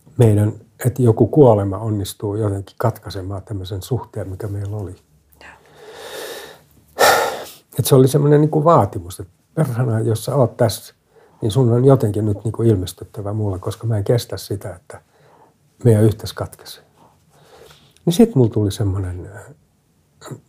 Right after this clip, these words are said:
Speaker 1: täysin selvä tietoisuus siitä, että hän oli siinä huoneessa.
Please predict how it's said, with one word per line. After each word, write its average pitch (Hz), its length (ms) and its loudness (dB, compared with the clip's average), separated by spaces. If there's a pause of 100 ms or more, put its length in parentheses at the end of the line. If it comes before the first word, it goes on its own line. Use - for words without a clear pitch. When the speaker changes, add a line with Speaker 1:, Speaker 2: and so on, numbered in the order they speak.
(1120)
Speaker 1:
täysin 123 480 2
selvä 104 360 2
tietoisuus 95 600 -2
siitä, 101 340 -4
että - 180 -18
hän 101 160 -2
oli 92 200 -4
siinä 101 200 -8
huoneessa. 95 440 -10